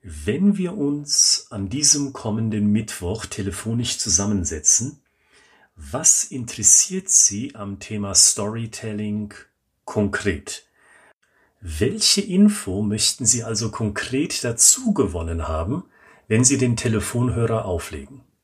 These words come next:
Mhm, gut, das habe ich verstanden. Dankeschön dafür.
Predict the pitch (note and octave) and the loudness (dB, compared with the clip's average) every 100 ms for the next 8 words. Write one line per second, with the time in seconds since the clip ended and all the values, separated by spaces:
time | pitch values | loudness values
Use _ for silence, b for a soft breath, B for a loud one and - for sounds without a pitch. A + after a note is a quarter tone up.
0 | _ _ _ _ _ _ _ _ _ _ | _ _ _ _ _ _ _ _ _ _
1 | _ F#2 D#2 F3 G#3 - _ - - - | _ -4 4 4 4 -2 _ -20 -10 -4
2 | A#2+ - - G2+ - G2 G#2 G2 - - | -4 -4 0 2 2 0 -2 -2 -2 0
3 | C3 E2+ G#2+ E3+ F2+ B2+ A2 - F#2 E2+ | 0 0 0 -2 -4 -4 0 2 2 2
4 | D3+ - F#2+ - | -2 -6 -6 -6